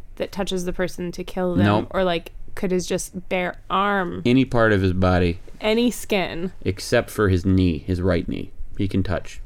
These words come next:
Speaker 2: things with his right knee.
Speaker 1: Okay, that's
Speaker 2: Touch
Speaker 1: not
Speaker 2: people,
Speaker 1: very useful.
Speaker 2: people with his right knee.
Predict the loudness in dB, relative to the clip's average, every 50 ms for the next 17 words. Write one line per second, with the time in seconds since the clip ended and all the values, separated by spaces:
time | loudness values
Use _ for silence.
0 | -10 -6 -6 -4 -4 -4 -4 -6 -6 -6 -6 -8 -8 -8 -8 -10 -12 -12 -14 -14
1 | -14 -8 -8 -8 -6 -4 -4 -4 -4 -6 -8 -6 -2 0 0 0 0 0 0 0
2 | 0 2 2 2 2 0 0 0 -2 -2 -4 -6 -6 -2 -2 0 2 2 0 0
3 | -2 -4 -4 -4 -4 -4 -4 -4 -8 -10 -10